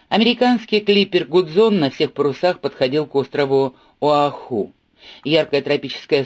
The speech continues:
солнце заливало пышную зелень берега, лазурное море.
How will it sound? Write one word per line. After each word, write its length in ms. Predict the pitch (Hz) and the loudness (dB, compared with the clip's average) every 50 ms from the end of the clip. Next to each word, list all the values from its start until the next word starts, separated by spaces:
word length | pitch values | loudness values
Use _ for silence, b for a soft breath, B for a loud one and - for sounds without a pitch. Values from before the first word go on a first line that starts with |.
| - | -2
солнце 360 | - 175 175 165 - - 123 110 | -4 -4 -4 -4 -4 -6 -6 -4
заливало 440 | 117 123 131 131 131 127 123 123 120 | 0 0 0 2 2 2 0 0 -2
пышную 380 | - 135 123 - 135 127 127 | -2 -6 -6 -4 -4 -4 -4
зелень 360 | 113 123 131 117 120 120 120 113 | 0 0 0 0 0 0 -2 -2
берега, 600 | 120 151 170 165 151 135 110 117 117 117 113 b b b b _ | -2 -2 -2 -2 -2 -4 -2 -2 -2 -4 -4 b b b b _
лазурное 540 | 131 135 131 123 147 151 139 143 143 147 143 | -2 -2 -2 0 -2 -2 -2 -2 -2 0 -2
море. 420 | 127 113 107 107 101 101 95 - | -2 -4 -6 -8 -10 -12 -16 -18